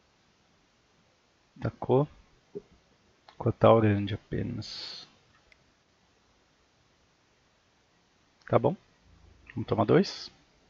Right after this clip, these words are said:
Ok. Ok.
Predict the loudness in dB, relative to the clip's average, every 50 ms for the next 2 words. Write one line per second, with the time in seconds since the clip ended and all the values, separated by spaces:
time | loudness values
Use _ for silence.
0 | _ _ _ _ _ _ _ _ _ _ _ _ _ _ _ _ _ _ _ _
1 | _ _ _ _ _ _ _ _ _ _ _ _ _ _ _ _ _ _ _ _
2 | _ _ _ _ _ _ _ _ _ _ _ _ _ 2 2 2 2 0 _ _
3 | _ _ _ _ _ -20 -20 -20 -20 -20 -20 -20 -20 -20 -20 -20 -20 -20 -20 -20
4 | -20 -20 -20 -20 -20 -20 -20 -20 -20 -20 -20 -20 -20 -20 -20 -20 -20 -10 -6 -4
5 | -4 -4